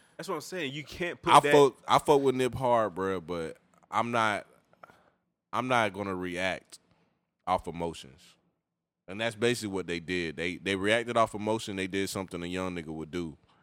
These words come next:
Speaker 2: A man is judged. I said this on the podcast last night. A man is not judged by what he does when he's up. A man is judged by what he does under pressure.
Speaker 1: But to that same thing, but to that same, that same effect, bruh,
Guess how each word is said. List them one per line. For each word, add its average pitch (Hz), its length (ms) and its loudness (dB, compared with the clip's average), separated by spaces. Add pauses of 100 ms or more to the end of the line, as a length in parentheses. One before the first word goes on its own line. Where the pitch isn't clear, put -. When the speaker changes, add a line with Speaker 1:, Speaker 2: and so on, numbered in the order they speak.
(260)
Speaker 2:
A 92 80 -4
man 135 320 2
is 120 160 -2
judged. 117 260 2
I 104 60 2
said 110 240 0
this 107 140 -6
on 104 100 -4
the 104 60 -2
podcast 95 680 0
last 85 260 -4
night. 76 260 -10 (440)
A 87 80 -8
man 123 300 0
is 117 120 -2
not 113 200 2
judged 107 340 0
by 92 100 4
what 95 220 2
he 101 140 -6
does 90 340 0
when 87 140 -8
he's 85 200 -8
up. 80 280 -6 (260)
A - 80 -14
man 104 400 -2
is 95 140 -6
judged 98 400 -2
by 85 100 2
what 87 240 0
he 95 140 -8
does 87 320 -2
under 80 180 -8
pressure. - 400 -8 (1300)
Speaker 1:
But 120 180 -6
to 123 100 -6
that 120 160 0
same 113 380 -6
thing, 101 400 -10 (500)
but 107 100 -16
to 156 80 -6
that 139 120 2
same, 131 340 -4
that 123 120 -6
same 120 240 -6
effect, 104 400 -4 (1200)
bruh, 127 340 2